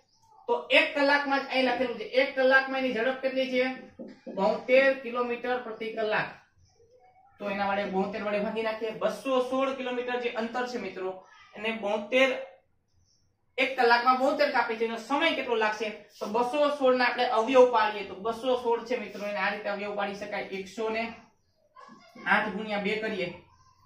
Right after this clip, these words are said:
અહીંયા છત્રીસ દુ બોતેર. બરાબર? હવે આપણે એકસો આઠ ના આપણે અવયવ પાડવા હોય મિત્રો,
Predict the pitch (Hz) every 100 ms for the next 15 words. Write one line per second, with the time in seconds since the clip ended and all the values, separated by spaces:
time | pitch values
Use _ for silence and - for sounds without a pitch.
0 | - - - - 175 254 - 190 214 196
1 | 208 247 254 - _ _ _ 214 - -
2 | - - _ _ _ _ - - - 196
3 | - - 180 180 160 - - - _ _
4 | _ - 226 277 285 - - _ - 196
5 | 262 262 254 254 247 254 247 254 262 262
6 | 262 247 262 247 247 269 262 196 185 170
7 | 180 -